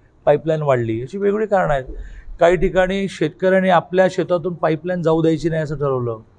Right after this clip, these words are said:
याच्यातून, अ, बऱ्याच ठिकाणी खर्च वाढला, बऱ्याच ठिकाणी सुरू पण झाल्या. त्या सगळ्याला लागणारा पैसा हा केंद्राकडे आपण मागतो, केंद्राने नाही दिला तर राज्य शासन देणार आणि यातली एकही स्कीम बंद राहणार नाही.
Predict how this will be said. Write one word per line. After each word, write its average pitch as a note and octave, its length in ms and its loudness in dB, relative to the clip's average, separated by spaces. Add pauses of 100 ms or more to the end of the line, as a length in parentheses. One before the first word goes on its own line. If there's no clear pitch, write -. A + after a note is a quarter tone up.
(560)
याच्यातून, G3+ 560 0
अ, A#3 360 4 (240)
बऱ्याच F3+ 420 4
ठिकाणी G3 360 0 (100)
खर्च E3 240 0
वाढला, C3 380 4 (240)
बऱ्याच G#3 200 -4
ठिकाणी B3+ 280 -10
सुरू C4 180 -2
पण B3 160 0
झाल्या. A#2+ 220 -6 (840)
त्या A#3 160 6
सगळ्याला A3 600 4
लागणारा G3+ 420 2
पैसा D#3 580 0 (680)
हा F#3+ 80 2
केंद्राकडे G3 680 0
आपण G#3 200 -2
मागतो, F3+ 460 2
केंद्राने F3+ 540 -2
नाही F3+ 220 0
दिला E3 260 0
तर F3 180 -6
राज्य C#3+ 260 -4
शासन D3 400 -10
देणार A#2 380 2 (640)
आणि D3+ 120 -2
यातली D3+ 300 -6
एकही F3 320 -4
स्कीम F3 420 -4
बंद D3+ 240 -4
राहणार C#3+ 440 -2
नाही. E3 200 -4